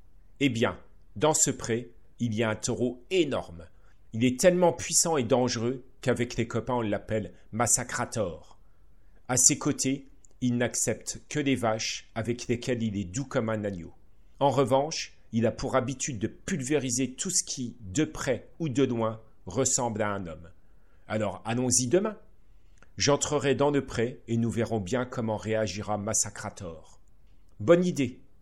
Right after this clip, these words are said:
avait approuvé monsieur Verzy. « Pas bête pour une vache », avait sifflé l'adjoint. « Mais c'est dangereux », avait glapi maman. « Si mon gamin est écrabouillé, vous serez responsable », avait lancé papa en grognant à la cantonade. «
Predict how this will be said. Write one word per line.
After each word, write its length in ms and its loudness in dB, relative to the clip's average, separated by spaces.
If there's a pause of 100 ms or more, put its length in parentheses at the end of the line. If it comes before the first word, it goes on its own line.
(120)
avait 280 -2
approuvé 400 -4
monsieur 320 -4
Verzy. « 460 -8 (460)
Pas 100 0
bête 560 2
pour 180 0
une 140 2
vache », 480 -2
avait 220 -4
sifflé 360 -2
l'adjoint. « 420 -8 (640)
Mais 80 -2
c'est 200 6
dangereux », 600 2 (140)
avait 240 0
glapi 380 -2
maman. « 360 -8 (680)
Si 180 4
mon 160 4
gamin 320 6
est 260 0
écrabouillé, 760 -2 (180)
vous 140 -2
serez 340 4
responsable », 1000 -2
avait 220 -6
lancé 380 -4
papa 440 -8 (160)
en 140 -6
grognant 680 -6
à 120 -10
la 100 -8
cantonade. « 880 -12